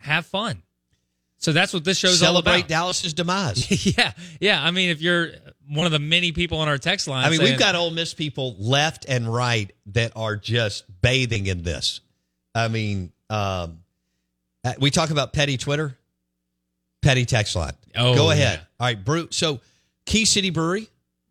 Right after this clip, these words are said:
Speaker 2: You can
Speaker 1: Yes.
Speaker 2: enjoy a local beer from Vicksburg. You can find it all over the Jackson metro area. Key City beer is delicious. Your favorite is Death on Two Legs?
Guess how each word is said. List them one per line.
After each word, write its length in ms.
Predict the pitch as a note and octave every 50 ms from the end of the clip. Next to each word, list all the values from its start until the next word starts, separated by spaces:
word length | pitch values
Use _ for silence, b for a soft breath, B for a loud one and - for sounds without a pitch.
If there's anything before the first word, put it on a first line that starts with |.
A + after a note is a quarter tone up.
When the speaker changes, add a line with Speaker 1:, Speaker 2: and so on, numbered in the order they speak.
| _
Speaker 2:
You 220 | - F#2+ F2+ G2+ C#3+
can 140 | F3+ D3+ C#3
Speaker 1:
Yes. 80 | C3+ A#2+
Speaker 2:
enjoy 260 | G#2+ C3+ C3+ C#3 C3
a 40 | A#2
local 300 | A2+ A#2+ B2+ - C3 A2+
beer 260 | F#2+ A2+ A2+ A#2+ C3 B2+
from 200 | - A#2+ G#2+ G2
Vicksburg. 480 | A2 A2 - - - G#2+ G#2+ A2+ B2 -
You 120 | - A2+ A2
can 160 | - B2 A2 _ _ _ -
find 200 | D3 B2+ A#2+ A2+
it 60 | G2+ G2
all 320 | G#2+ A2 A2+ G#2+ G2 F2+
over 200 | F#2+ G#2 F#2+ F2+
the 100 | E2+ E2+
Jackson 400 | D#2 F#2 F2+ E2+ E2+ - - D#2+
metro 300 | F2 F2 - - E2+ D#2+ D#2
area. 260 | D2+ D2 C#2+ C#2+ D2 - _ b b b b b b b b
Key 220 | - D3+ D3+ D#3
City 280 | C#3 - - C#3 C3 B2
beer 440 | G#2+ F#2+ A#2 A2 G#2+ G#2+ G#2 G#2+ - -
is 420 | G2+ G2 F#2+ F#2 F2+ F2+ - -
delicious. 600 | _ - F2 G2+ F#2+ F#2+ F2 - - D#2 - - b b b b b b
Your 180 | G#2+ C3 G#3+ A#3
favorite 400 | - G#3 G3 G3 F3 F#3 F3 D3+
is 160 | A#2+ A2 -
Death 260 | - C#3 D#3 D#3+ -
on 140 | D#3 D3+ D3
Two 160 | - D#3+ D#3
Legs? 440 | D#3 E3 F3 F#3 F3 - - -